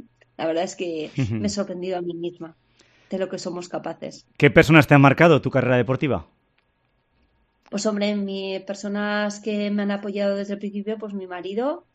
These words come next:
Speaker 1: eh, Ignacio Olmo, que es el que siempre me ha apoyado desde el minuto cero, el que siempre ha estado ahí. Y, por supuesto, pues, cada uno de, de las personas como mi entrenador Abel Antón, que él,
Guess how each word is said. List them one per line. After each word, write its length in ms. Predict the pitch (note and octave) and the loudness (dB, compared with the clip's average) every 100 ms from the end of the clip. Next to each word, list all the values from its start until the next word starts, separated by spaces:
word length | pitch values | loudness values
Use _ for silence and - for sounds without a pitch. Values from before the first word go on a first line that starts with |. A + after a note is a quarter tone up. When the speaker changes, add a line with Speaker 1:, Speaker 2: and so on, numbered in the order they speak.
| _ _ - | _ _ -10
Speaker 1:
eh, 180 | G3 F3+ | -6 -4
Ignacio 440 | F3 F3+ F3+ G3+ G3+ | -4 -6 -4 -4 -2
Olmo, 200 | A#3+ C#4+ | -4 -6
que 80 | A#3 | -8
es 100 | G#3 | -8
el 100 | G3 | -8
que 300 | F#3+ F#3 F3+ | -8 -10 -10
siempre 320 | - F3+ F#3 | -12 -12 -12
me 60 | F#3 | -14
ha 40 | |
apoyado 360 | F3+ F3+ F#3 F3+ | -12 -10 -10 -8
desde 480 | F#3 F#3 F#3 F3+ F3+ | -10 -8 -8 -6 -8
el 100 | F#3+ | -6
minuto 460 | G3 G3+ G3+ F#3+ | -4 -4 -6 -8
cero, 300 | - F#3+ A3 | -8 -8 -4
el 160 | G#3+ F#3+ | -6 -6
que 80 | F#3 | -10
siempre 300 | - F3 F3+ | -12 -12 -12
ha 40 | |
estado 260 | F#3 F#3+ F3 | -10 -6 -6
ahí. 300 | F3+ A3 C4 - - - - | -4 -6 -8 -16 -20 -20 -8
Y, 400 | B3 A3 G#3+ G#3+ | -2 0 0 -2
por 160 | G#3+ G3+ | -2 -6
supuesto, 420 | G#3+ G3 G3 A3 | -8 -10 -10 -10
pues, 140 | A3+ | -10
cada 300 | - F#3+ F3+ | -10 -10 -8
uno 300 | E3+ F3 F3+ | -6 -8 -8
de, 640 | F3+ F3+ F3 E3+ E3+ E3+ E3+ | -6 -4 -4 -4 -6 -6 -6
de 80 | F3+ | -6
las 180 | F3+ F3 | -8 -10
personas 480 | F#3+ - F3 F3 - | -14 -12 -8 -8 -10
como 280 | F3+ F3+ F3+ | -12 -8 -8
mi 100 | F3+ | -8
entrenador 440 | F3 F3 E3+ F3+ | -8 -8 -8 -6
Abel 200 | F3+ F3+ | -6 -6
Antón, 440 | F3 E3+ G3 A3 | -6 -4 -4 -6
que 360 | G#3+ F3 F3 F3+ | -8 -8 -6 -6
él, 140 | F3+ | -8